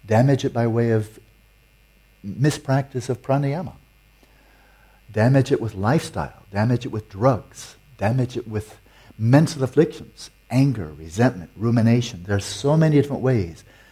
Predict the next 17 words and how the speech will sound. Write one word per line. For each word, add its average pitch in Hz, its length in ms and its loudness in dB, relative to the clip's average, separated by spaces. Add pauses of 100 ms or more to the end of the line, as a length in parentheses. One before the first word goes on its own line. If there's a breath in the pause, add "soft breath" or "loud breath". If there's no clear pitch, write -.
(180 soft breath)
that 107 120 0
we 113 160 2
can 104 460 -4 (260 soft breath)
cause 143 400 -2
our 110 160 0
prana 139 380 0
systems, - 680 -12
or 107 380 0 (100)
objectively 98 520 -4
speaking, 104 360 -6
our, 95 240 -2
our 95 140 -2
nervous 107 280 0
systems, 92 420 -10
to 92 100 -20
become 95 320 -10
dysfunctional. 98 680 -4